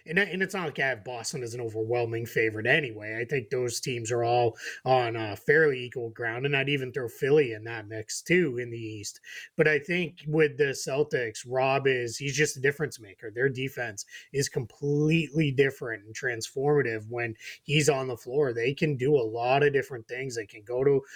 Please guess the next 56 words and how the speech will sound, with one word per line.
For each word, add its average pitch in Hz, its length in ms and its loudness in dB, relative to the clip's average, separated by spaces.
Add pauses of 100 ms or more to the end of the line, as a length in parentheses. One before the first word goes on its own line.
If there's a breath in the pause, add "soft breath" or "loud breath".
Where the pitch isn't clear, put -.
(140 loud breath)
a 127 80 -6
lot 127 260 4
of 147 80 4
different 139 300 -2
coverages, 135 560 2
show 120 220 -8
a - 20 -4
lot 135 260 2
of 127 80 0
different 131 300 -2
looks, 127 380 -2 (280 loud breath)
and 127 160 -4
do 139 200 4
things. 123 380 -2
And 143 80 2
even 185 200 2
by 131 140 0
the 117 80 -2
time 180 240 -4
they 262 80 0
get 214 160 2
to 143 80 -8
the 113 80 -4
finals, 135 480 0 (420 loud breath)
Rob 180 380 4
was 131 300 -2
limping 151 260 0
around 123 460 0
so - 200 -4
badly 110 640 -4 (280 loud breath)
in 139 120 2
some 143 200 4
of 123 60 -2
those 117 180 0
games. 131 240 -2
They 143 80 6
couldn't 170 240 -2
play 139 180 -4
the - 80 -10
coverages 143 640 2
they 135 100 2
wanted 131 420 -2
and 113 120 -2
those 131 180 -2
kind 117 220 -8
of - 80 -16
things. 107 260 -14
So 123 200 -4 (280 loud breath)
I 139 80 4
think 175 220 6
if 131 100 -6
he's 208 240 -4
there 220 240 2
and 196 80 0
healthy, 208 540 0
they, 156 240 4